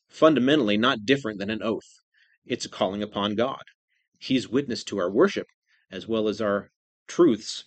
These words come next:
the truths that we promise, the truths that we confess. And God commands his people then in Isaiah forty-five to make those oaths. Paul also, the apostle, swore to the church to assure the church of his love for them. This is in Second Corinthians one twenty-three.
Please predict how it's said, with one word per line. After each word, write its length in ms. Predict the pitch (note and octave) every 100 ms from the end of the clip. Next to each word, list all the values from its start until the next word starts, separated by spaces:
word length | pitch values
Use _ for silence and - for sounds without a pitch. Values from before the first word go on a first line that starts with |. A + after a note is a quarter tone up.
| -
the 100 | A2
truths 340 | - D#3+ C3+
that 80 | B2
we 120 | A#2+
promise, 400 | - D3 C#3+ G#2
the 80 | -
truths 260 | A2 C3 -
that 80 | A#2
we 120 | A2+
confess. 580 | A2 G#2 C3 G2+ - - - - -
And 140 | G#2+ A2
God 180 | B2 A2+
commands 360 | A#2 B2 A#2+
his 100 | A2
people 300 | - B2 A#2
then 200 | G2 F2+
in 140 | F#2 G#2
Isaiah 380 | A2 G#2+ A#2 G#2+
forty-five 520 | A#2 G#2+ A#2 G#2+ G#2+
to 100 | G#2
make 260 | G#2 C3 -
those 220 | G#2 F#2+
oaths. 280 | F#2+ F2+ -
Paul 240 | - F3+ D#3+
also, 500 | F3 G#3 B2+ G#2 F2+ - - -
the 80 |
apostle, 440 | B2 C3 D3 - G#2+
swore 480 | - - C#3 C#3 C3+
to 120 | A#2+
the 80 | A2
church 480 | - C#3 - - - _ _ -
to 140 | A#2
assure 340 | G#2 - A#2+ A2+
the 80 |
church 460 | G#2 - A#2+ - - -
of 140 | G2+
his 160 | G#2+ G#2
love 240 | A2+ C#3+
for 100 | G#2+
them. 180 | F#2+ F2+
This 160 | G#2+
is 160 | A#2+ G2
in 80 | G2+
Second 320 | A2 A2 G#2+
Corinthians 400 | G#2+ G#2 G#2+ G2
one 160 | G#2+ G#2
twenty-three. 680 | - G2+ F2+ - A#2+ G2